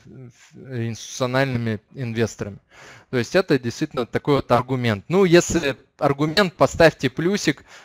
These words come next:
кто понял то, что я сказал, потому что тоже хочется понимать, э, чтоб вы понимали. Ещё, друзья, я хотел бы сказать, э, что у нас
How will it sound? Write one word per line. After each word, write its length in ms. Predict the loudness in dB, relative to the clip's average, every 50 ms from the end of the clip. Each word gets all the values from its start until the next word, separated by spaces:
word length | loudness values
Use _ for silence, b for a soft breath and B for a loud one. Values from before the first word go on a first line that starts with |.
| B B
кто 280 | -20 -2 2 2 2 2
понял 400 | 2 2 2 4 4 2 2 2
то, 140 | 0 -2
что 200 | -2 -2 0 0
я 80 | 0 0
сказал, 540 | 0 0 -2 0 6 8 8 8 8 6 b b b b b b b _
потому 340 | -12 -4 -2 -2 -2 -2 -4
что 380 | 0 2 4 6 6 4 4 0 _ -20 -20 -10 _
тоже 280 | -4 -2 -2 -2 -4
хочется 360 | -2 -2 -4 -4 -2 -6 -10
понимать, 500 | -4 -4 -4 -4 -2 -2 -2 -2 0 0
э, 200 | 2 2 2 2
чтоб 280 | -2 -4 -8 -10 -10 -6
вы 180 | -2 0 0 0
понимали. 680 | 0 _ _ _ -8 -6 -6 -4 -4 -4 -4 -4 -6 -10 B B B B B B B
Ещё, 300 | -8 -6 2 4 4 4
друзья, 340 | 4 2 2 6 8 8 8
я 60 | 8
хотел 400 | 8 6 2 4 6 6 6 8
бы 520 | 8 6 8 8 10 8 8 6 4 0 -12 _ _ _ _ -18
сказать, 600 | -16 0 0 0 4 6 6 6 6 6 4 4
э, 560 | 6 6 8 10 10 10 10 8 6 4 2 -2 _ _
что 720 | -12 -12 -12 -6 _ 2 2 4 4 4 4 2 0 _ _
у 140 | -12 -8
нас 480 | 0 4 6 6 6 4 2 -10 -14